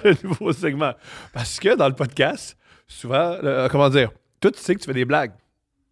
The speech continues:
Puis tu joues bien. Fait que le monde, il te croit quand tu me crées après. Et là, le monde, il croit que c'est vraiment un vrai enjeu que tu vis,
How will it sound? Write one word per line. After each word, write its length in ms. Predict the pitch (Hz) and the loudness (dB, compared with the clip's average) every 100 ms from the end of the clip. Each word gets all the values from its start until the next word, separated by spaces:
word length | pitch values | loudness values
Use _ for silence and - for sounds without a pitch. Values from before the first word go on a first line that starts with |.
| - - | -16 -4
Puis 120 | 123 | -4
tu 120 | - | -2
joues 140 | 127 151 | -2 0
bien. 240 | 135 143 | 0 0
Fait 100 | 113 113 | -2 -4
que 40 | |
le 40 | 117 | -2
monde, 140 | 139 | -2
il 40 | |
te 60 | 113 | -4
croit 280 | - 156 151 - _ | -2 -2 -2 -8 _
quand 100 | 123 113 | -8 -8
tu 260 | - 123 117 | -6 -6 -6
me 80 | |
crées 180 | 110 151 | -6 -4
après. 220 | 113 - - - - - _ _ _ _ - | -4 -6 -12 -14 -16 -16 _ _ _ _ -4
Et 100 | 135 | 2
là, 160 | 143 180 | 6 6
le 120 | 151 | 6
monde, 200 | 143 175 | 4 4
il 60 | |
croit 220 | 135 147 156 | 2 0 0
que 60 | |
c'est 140 | - 123 | -2 -6
vraiment 320 | 127 131 156 | -2 0 2
un 120 | 139 | 2
vrai 240 | 120 123 151 | 2 2 2
enjeu 300 | 139 120 131 | 4 2 0
que 100 | 135 | -2
tu 100 | 123 | -6
vis, 280 | 110 123 | -4 -6